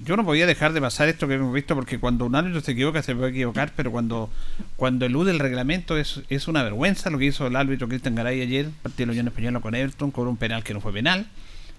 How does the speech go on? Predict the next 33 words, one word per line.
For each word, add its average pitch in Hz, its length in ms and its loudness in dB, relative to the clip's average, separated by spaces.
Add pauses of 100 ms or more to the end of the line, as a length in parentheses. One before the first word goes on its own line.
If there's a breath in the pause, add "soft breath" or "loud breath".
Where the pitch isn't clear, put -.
(100)
y 135 120 4
más 135 160 6
encima 156 320 2
lo 135 100 4
fue 127 160 2
a 120 40 0
ver, 196 160 6
y 196 160 0
le 127 140 4
decían 185 300 2
en 170 40 2
el 147 80 2
var 170 160 2
que 151 100 0
no 147 60 4
era 165 100 2
penal, 160 280 2
pero 160 160 4
él 147 80 4
seguía 139 220 4
insistiendo 226 500 2
que 233 60 2
era 233 100 2
penal. 277 360 2 (640 loud breath)
Bueno, 160 300 2
ya, 233 320 6 (240)
pero 156 240 4
cuando, 151 480 0 (260)
cuando 139 360 2
lanza 202 420 2
el 262 80 0
penal 175 340 0
Cueva, 131 400 0